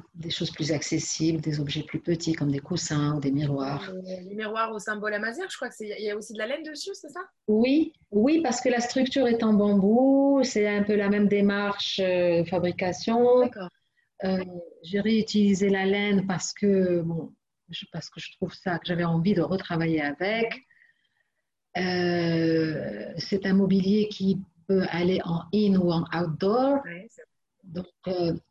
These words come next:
Speaker 1: donc c'est pour ça que, bon, j'ai, j'ai voulu créer une petite gamme comme ça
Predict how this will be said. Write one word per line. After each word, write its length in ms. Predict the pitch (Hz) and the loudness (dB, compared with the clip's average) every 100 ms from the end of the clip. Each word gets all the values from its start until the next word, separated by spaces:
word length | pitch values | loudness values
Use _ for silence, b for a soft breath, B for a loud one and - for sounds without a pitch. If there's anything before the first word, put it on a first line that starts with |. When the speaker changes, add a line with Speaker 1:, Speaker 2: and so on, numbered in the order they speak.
| - | -8
Speaker 1:
donc 260 | 170 190 185 | 0 2 2
c'est 160 | - | -2
pour 140 | - - | -6 -8
ça 320 | - 208 202 | -4 -2 -2
que, 640 | 202 196 185 175 170 190 185 | -2 -2 0 -2 -6 -10 -14
bon, 220 | - - - | -18 -20 -10
j'ai, 220 | 170 190 190 | -4 -2 0
j'ai 200 | 208 175 | 0 2
voulu 220 | 185 208 | 2 0
créer 260 | - 202 190 | 0 -2 0
une 100 | 190 | 0
petite 180 | 190 | -2
gamme 260 | 151 156 160 | 0 0 0
comme 160 | - 143 | -4 -12
ça 220 | - | -10